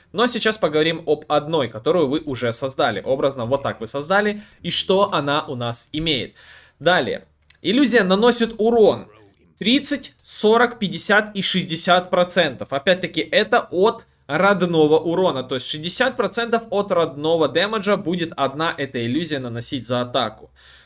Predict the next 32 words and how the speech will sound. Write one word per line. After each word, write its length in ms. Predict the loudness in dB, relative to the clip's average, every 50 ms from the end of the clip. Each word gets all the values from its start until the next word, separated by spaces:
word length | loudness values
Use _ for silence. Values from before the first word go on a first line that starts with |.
| _ _
То 120 | 2 2
есть 160 | 2 2 0
две 220 | -2 0 2 2 2
иллюзии — 320 | 2 0 -2 0 0 0
это 180 | 0 0 0 -2
уже 160 | -2 -2 -4
сто 180 | -2 -2 -2 -2
двадцать. 440 | 0 0 -2 -2 -2 -6 -14 -16 -18 _ _
Вырубайте 760 | -20 -10 -6 -4 -4 -4 -2 0 0 2 2 0 0 -4 -6
голову, 420 | -2 0 0 2 2 2 2 2
ребятки. 420 | 2 2 4 4 4 4 2 -2 -8
То 160 | -4 -2 -2
есть 160 | -2 -2 -4
две 200 | -4 -4 -2 0
иллюзии 320 | 2 2 0 0 0 -2 -2
будут 280 | -2 -2 -4 -4 -6
сильнее 560 | -6 -6 -6 -4 -4 -4 -4 -4 -2 -2 -4
бить, 380 | -4 -4 -4 -4 -4 -4 -6 -8
чем 300 | -4 -2 -2 -2 -2 -6
Террорблейд 720 | -4 -4 -4 -4 -4 -8 -8 -4 -2 0 0 -2 -4 -6
белой 260 | -4 -4 -2 -2 -2 -2
атакой. 600 | -4 -8 -10 -8 -8 -8 -8 -10 -14 -16 -16 _ _ _ _ _ _ _
Понимаете, 500 | -6 -4 -2 -2 -2 -2 -4 -4 -6 -6
да? 280 | -4 -2 -2 -2 -4 -10 _ _ _ -12
К 40 |
чему 260 | -6 -6 -4 -4 -2 -4
я 60 | -4
это 140 | -4 -6 -6
говорю? 300 | -4 -4 -4 -4 -6 -4
Наверное, 380 | -4 -4 -2 -2 -2 -4 -4
понимаете. 580 | -6 -8 -8 -6 -8 -8 -8 -10 -10 -12 -14 -14
Следующее. 640 | -10 0 2 2 2 2 -2 -4 -6 -6 -8 -8